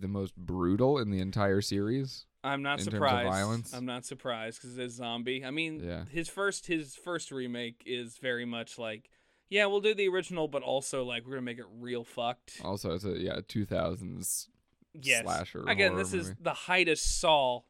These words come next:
Speaker 2: to an extent
Speaker 1: Yeah, right.
Speaker 2: in terms of
Speaker 1: Torture
Speaker 2: the popularity.
Speaker 1: porn and shit.
Speaker 2: Yeah. And then, you know, H-, Halloween two happens,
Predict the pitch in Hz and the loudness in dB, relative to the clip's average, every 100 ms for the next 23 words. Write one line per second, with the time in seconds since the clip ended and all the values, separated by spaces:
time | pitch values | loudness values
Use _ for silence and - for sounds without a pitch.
0 | - 147 135 127 - 139 123 67 92 73 | -6 -4 -4 -4 -2 0 0 0 0 0
1 | 69 _ - 151 135 131 104 131 101 120 | -4 _ -6 -6 -2 0 2 2 0 0
2 | 117 92 92 95 98 127 95 117 - _ | 0 0 0 -2 -2 -2 -2 -4 -12 _
3 | _ _ _ - 160 160 151 147 139 139 | _ _ _ -4 -2 0 0 0 0 4
4 | 170 160 - 180 196 196 - 175 139 131 | 2 2 2 2 2 -2 -2 0 2 0
5 | - 131 135 - - | 0 -6 -6 -10 -14